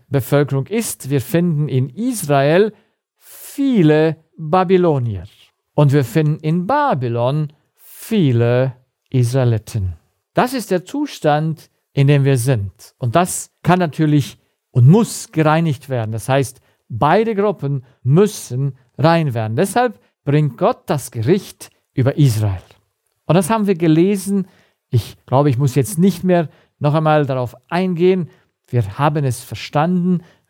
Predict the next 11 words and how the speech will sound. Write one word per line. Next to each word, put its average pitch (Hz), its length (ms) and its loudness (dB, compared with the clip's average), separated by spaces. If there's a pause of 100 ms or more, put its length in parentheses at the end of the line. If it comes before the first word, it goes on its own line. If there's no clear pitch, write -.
(120)
Gott 139 440 -2 (160)
führt - 720 -2 (240)
Gericht 143 840 0 (180)
über 117 220 -2
Israel 175 680 2 (360)
und 131 180 -2
das 139 200 -4
Gericht 147 640 0
hat 143 180 -2
zum - 400 -6
Zweck, - 480 -2